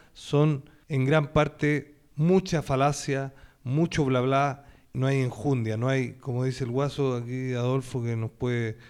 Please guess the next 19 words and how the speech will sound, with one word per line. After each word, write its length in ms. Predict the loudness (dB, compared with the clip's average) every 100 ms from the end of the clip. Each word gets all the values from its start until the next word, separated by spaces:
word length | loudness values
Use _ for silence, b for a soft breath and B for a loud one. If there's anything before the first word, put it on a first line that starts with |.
| B
congratular 640 | -2 0 0 2 0 0
con 140 | -2
alguna 340 | -2 0 0 0
de 80 | -2
sus, 300 | -4 -6 -8 b b b b -8
de 120 | -6
sus 160 | -4 -4
frases 420 | 0 0 0 -4
célebres, 460 | 0 2 4 2 -2 b
no 180 | -4 2
hay 420 | 4 4 0 -6 -14
base, 580 | -4 -2 -2 -4 -10 -12 -4
no 100 | -2
hay 80 | 0
sustento. 640 | -2 -6 -6 -6 -10 -20 -20 _ -12
Así 200 | -6 0
que 120 | 2
recuperemos 500 | 4 4 6 6 4
Chile, 420 | 2 2 2 0